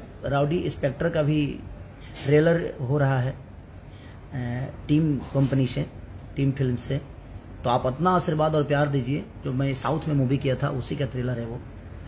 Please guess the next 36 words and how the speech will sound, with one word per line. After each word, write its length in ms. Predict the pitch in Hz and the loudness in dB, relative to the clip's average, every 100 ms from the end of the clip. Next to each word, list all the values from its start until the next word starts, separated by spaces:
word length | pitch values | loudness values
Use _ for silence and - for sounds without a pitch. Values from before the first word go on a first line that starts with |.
| - - - - - - - | -12 -12 -12 -12 -14 -12 -8
और 160 | 123 120 | -6 -4
हमारे 280 | 131 131 131 | -2 -2 0
साथ 400 | 143 131 - - | 0 0 -2 -4
हमारी 240 | 131 127 | -2 0
actor 320 | 127 - 139 135 - | -2 -2 -4 -4 -4
मेघा 300 | 135 123 139 | 0 2 0
श्री 240 | - 143 | 2 0
जी 140 | 131 | 2
हैं, 140 | 127 139 - - - - - - - - | 0 -2 -8 -14 -14 -14 -14 -14 -12 -8
जो 120 | 127 | -4
कि 100 | 123 | -2
बेहतरीन 480 | 120 117 120 127 139 | -2 -2 0 2 2
actor 260 | 123 - 135 | 0 -2 2
हैं, 280 | 127 127 | 2 2
अदाकारा 460 | 127 117 120 123 123 | 0 -2 -2 -2 0
हैं, 300 | 127 127 143 | 0 -2 -2
जिन्होंने 300 | 117 123 127 | -4 -2 0
बहुत 300 | 117 123 143 | -2 -2 -2
बेहतरीन 420 | 139 127 127 127 | 0 -2 0 0
काम 240 | 123 110 113 | 0 -2 -4
किया। 220 | 110 101 - - - - - - - - - - - - - - - - - - | -4 -6 -10 -14 -14 -14 -14 -14 -12 -10 -10 -10 -12 -12 -12 -12 -12 -14 -10 -2
और 100 | 143 | -2
एक 160 | 196 - | -2 0
विवाद 360 | 139 151 156 180 | 4 6 4 4
बहुत 320 | 139 127 139 | 2 0 0
ज़्यादा 240 | 143 135 | 0 2
चल 200 | 143 127 | 0 -2
रहा 180 | 110 107 | -4 -6
है, 120 | - - - - - - - - - - - - - - - - - - - | -8 -12 -10 -10 -10 -12 -14 -14 -14 -14 -14 -16 -16 -16 -14 -14 -14 -8 -4
एक 80 | 135 | 0
जो 120 | 147 | 2
नेपाल 400 | 147 135 139 151 | 2 4 2 2
की 100 | 147 | 2
लड़की 300 | 127 123 147 | 0 2 2
है 60 | |
बेचारी, 380 | 123 127 127 - | 2 0 -4 -8